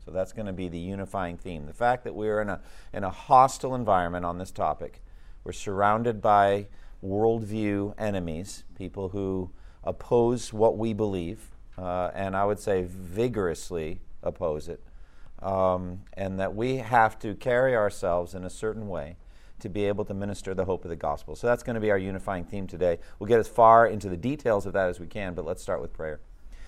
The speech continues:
Lord, thank you for this, uh, this day, this weekend that we have, long weekend, Memorial Day weekend. We're grateful for the chance we have to, uh, to assemble together Sunday morning and to study your word and to encourage one another,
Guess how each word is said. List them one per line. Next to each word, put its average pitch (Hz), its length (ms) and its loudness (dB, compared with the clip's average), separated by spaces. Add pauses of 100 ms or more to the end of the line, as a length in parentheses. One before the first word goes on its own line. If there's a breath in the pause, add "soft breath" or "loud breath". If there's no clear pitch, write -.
(300 soft breath)
Lord, 120 240 4
thank 135 260 -2
you 117 80 -2
for 117 320 4
this, 101 300 -2
uh, 98 180 6
this 87 220 -4
day, 113 260 6
this 104 220 -2
weekend 113 320 -2
that 104 100 -2
we 104 120 0
have, 104 280 2
long 104 240 0
weekend, 104 360 -4
Memorial 101 340 0
Day 101 160 2
weekend. 101 460 -4
We're 87 100 -6
grateful 95 400 -2
for 101 240 0
the 104 100 -6
chance 98 380 -6
we 95 140 -4
have 98 280 0
to, 87 300 -6 (420 loud breath)
uh, 101 220 4
to 110 220 -2
assemble 131 460 2
together 120 580 2 (100)
Sunday 113 320 -2
morning 117 420 0
and 90 380 -4
to 92 260 -6
study 110 360 2
your 104 140 0
word 110 540 0
and 90 240 -6
to 92 140 -10
encourage 131 480 -4
one 95 160 -4
another, 87 340 -6